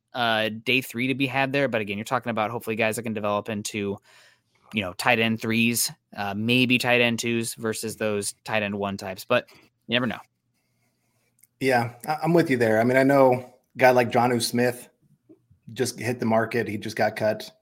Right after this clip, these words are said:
Speaker 2: Um, I wouldn't mind him. He's not gonna be a, a great tight end for you, but I mean, if he's giving you five hundred yards a year from the tight end position, it's better than what the Broncos have had here for a while.
Speaker 1: Mm-hmm.
Speaker 2: And so he'd, he'd definitely be <laughs> tight end one, day, day one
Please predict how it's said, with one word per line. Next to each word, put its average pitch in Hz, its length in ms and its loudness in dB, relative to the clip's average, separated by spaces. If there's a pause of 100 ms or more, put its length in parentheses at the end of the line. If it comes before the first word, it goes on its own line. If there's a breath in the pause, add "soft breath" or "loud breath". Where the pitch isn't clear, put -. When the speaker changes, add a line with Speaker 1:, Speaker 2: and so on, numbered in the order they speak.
Speaker 2:
Um, 95 500 -4 (500 soft breath)
I 120 120 2
wouldn't 135 220 2
mind 120 260 2
him. 117 340 -2 (220)
He's 139 260 -6
not 175 140 8
gonna 143 120 0
be 135 120 6
a, 98 260 2 (420)
a 117 120 -2
great 110 420 -2
tight 139 200 4
end 139 160 2
for 139 120 0
you, 147 120 -2
but 139 120 2
I 135 40 4
mean, 139 160 2
if 139 80 -4
he's 160 180 2
giving 143 280 4
you 127 180 6
five 120 280 4
hundred 123 220 0
yards 113 280 2
a 107 60 -2
year 131 380 -2 (500)
from 107 140 -4
the 104 60 -2
tight 120 220 2
end 123 120 2
position, 127 280 -2
it's 98 100 -6
better 131 280 4
than 143 80 2
what 151 120 2
the 139 60 -10
Broncos 151 360 6
have 131 100 -2
had 151 240 6
here 113 140 0
for 107 160 -4
a 98 60 0
while. 95 360 -2 (640)
Speaker 1:
Mm-hmm. 95 100 -12
Speaker 2:
And 95 520 -2
so 110 80 -4
he'd, 120 240 0
he'd 110 160 -8
definitely 131 300 6
be 120 160 2
<laughs> - 20 -8
tight 170 280 6
end 165 200 6
one, 135 280 4
day, 123 440 4
day 151 180 6
one 95 360 -4